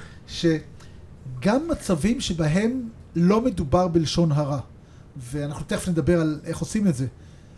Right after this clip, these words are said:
האופן שבו אנשים מתבטאים ברשתות חברתיות בהכרח יהפוך את זה ללשון הרע. אני אומר לך בהכרח, זה כבר לא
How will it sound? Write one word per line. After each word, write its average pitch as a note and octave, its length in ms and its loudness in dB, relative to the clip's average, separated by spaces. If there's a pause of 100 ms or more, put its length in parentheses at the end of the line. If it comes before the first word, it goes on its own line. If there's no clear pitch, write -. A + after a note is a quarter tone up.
(140)
האופן F3 420 2
שבו F#3 300 4
אנשים G#3 280 2
מתבטאים F#3+ 440 2
ברשתות E3+ 380 0
חברתיות F3 580 0
בהכרח F#3+ 500 -2
יהפוך G3+ 280 -4
את F3 60 0
זה F#3+ 80 2
ללשון F#3+ 240 2
הרע. G3 100 4
אני F#3+ 80 6
אומר G3 140 6
לך A#3+ 120 2
בהכרח, G3+ 520 0
זה E3 80 -2
כבר E3 200 0
לא A3 560 6